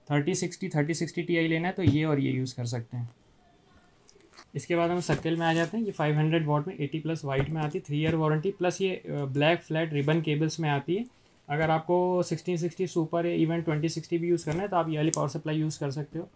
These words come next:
आरएक्स सिक्सटी सिक्स हंड्रेड एमडी का है, तो वो, उसमें आप ये पावर supply use कर सकते हो। ये आपको ट्वेंटी टू हंड्रेड में, three year warranty के साथ मिल जाएगी।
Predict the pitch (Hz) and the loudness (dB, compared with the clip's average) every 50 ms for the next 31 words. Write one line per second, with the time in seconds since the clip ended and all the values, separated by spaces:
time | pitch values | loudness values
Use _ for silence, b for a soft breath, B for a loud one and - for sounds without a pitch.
0 | b b b b b 135 139 147 160 156 - 170 156 - - 170 165 - 160 - | b b b b b -2 -2 0 -2 -2 -4 -6 -6 -4 -4 -4 -2 -4 -6 -6
1 | - 160 156 156 160 156 156 151 151 147 143 160 160 160 160 165 170 160 151 151 | -4 -4 -4 -2 0 0 0 2 2 2 2 2 2 2 2 0 0 0 0 0
2 | 151 143 135 131 - 151 147 147 151 147 147 147 139 139 - 143 147 151 147 147 | 0 0 0 -2 -2 -4 -2 -2 -2 -2 -2 -2 -4 -4 -4 -6 -6 -4 -4 -2
3 | 147 151 151 - - 147 143 147 147 147 - 190 180 170 165 160 - 175 165 - | -2 -2 -4 -4 -4 -6 -4 -4 -6 -6 -4 -4 -2 -2 -2 -2 -2 -4 -2 -2
4 | 151 147 151 147 190 175 - 190 180 165 160 160 165 160 175 185 175 - 156 160 | 0 0 0 0 -2 -2 0 2 2 4 4 2 0 0 0 -2 -2 -2 0 2
5 | 160 156 151 143 139 139 135 135 147 143 139 135 131 123 131 127 123 123 123 120 | 2 2 2 2 2 2 2 0 0 0 0 0 0 0 0 2 2 4 4 2
6 | 117 127 131 | 2 0 -2